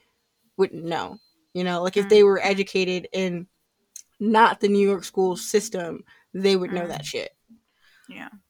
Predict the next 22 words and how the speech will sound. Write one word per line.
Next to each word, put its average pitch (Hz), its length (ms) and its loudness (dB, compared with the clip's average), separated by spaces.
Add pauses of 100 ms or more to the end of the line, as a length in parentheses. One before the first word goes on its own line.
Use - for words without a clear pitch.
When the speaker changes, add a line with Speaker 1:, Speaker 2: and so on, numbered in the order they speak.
(160)
Speaker 1:
When 233 160 4
I 233 100 4
think 240 260 -4
about 226 340 0
the 196 80 0
disservice 190 960 -2
that 190 140 -6
we're 190 140 -6
doing 196 580 -4 (140)
to 208 140 -4
our 185 160 0
Black 175 320 -4
students 190 720 -6 (360)
all 202 140 0
the 190 80 -4
time, 190 380 -4
I 202 100 -2
wanna 196 220 -4
quit. - 400 -10 (140)
There's 226 220 6
this, - 180 -6
like, 196 260 -8